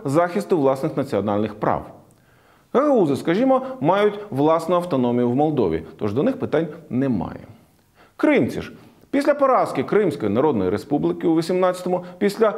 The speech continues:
років геноциду та виселення, створили централізований орган національної політичної координації – Меджліс. Це не просто приклад, а яскравий зразок політичної зрілості нації,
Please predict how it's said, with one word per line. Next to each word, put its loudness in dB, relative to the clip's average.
років 2
геноциду 2
та -2
виселення, -2
створили 2
централізований 2
орган 2
національної 0
політичної 0
координації – -2
Меджліс. -2
Це 2
не 4
просто 2
приклад, -2
а 2
яскравий 0
зразок 0
політичної -2
зрілості 0
нації, -2